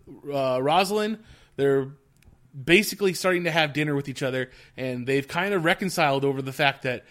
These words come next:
uh, he thought she was betraying him when in actuality she didn't know what was going on. And, uh, they're sitting down to dinner,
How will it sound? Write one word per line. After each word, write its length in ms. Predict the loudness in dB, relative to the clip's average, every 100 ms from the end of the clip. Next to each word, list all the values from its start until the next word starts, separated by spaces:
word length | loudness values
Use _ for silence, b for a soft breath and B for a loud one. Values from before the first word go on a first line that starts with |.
| b b b
uh, 460 | -4 -4 -4 -6 -8 -12 -18 -20
he 320 | -10 -6 -4
thought 280 | 0 0 0
she 180 | -4
was 240 | 0 0 -2 -16 _ _ -8
betraying 500 | -6 -4 -4 -2 -2
him 420 | 0 0 -2 -4 b b b
when 160 | -8
in 40 | 0
actuality 580 | 0 0 0 2 2 0
she 180 | -4 -4
didn't 140 | -4
know 120 | -2
what 160 | 0 -2
was 140 | -4
going 280 | -6 -6 -2
on. 380 | 0 2 0 -2 b b b b
And, 520 | -4 -2 -2 -4 -6
uh, 380 | -8 -4 -4 -6
they're 180 | -4 -4
sitting 300 | -2 -2 0
down 200 | 2 0
to 60 | -2
dinner, 420 | -2 0 -2